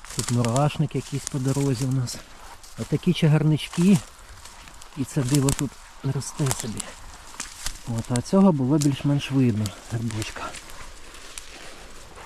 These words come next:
О, дивіться, яка нога. Оце так-так.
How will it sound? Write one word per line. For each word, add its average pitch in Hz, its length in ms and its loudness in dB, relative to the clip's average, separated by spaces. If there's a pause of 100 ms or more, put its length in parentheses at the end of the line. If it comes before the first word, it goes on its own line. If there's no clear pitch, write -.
(100)
О, 139 400 8
дивіться, 135 360 8
яка 127 220 4
нога. 120 400 6 (3500)
Оце 180 300 4
так-так. 113 800 -2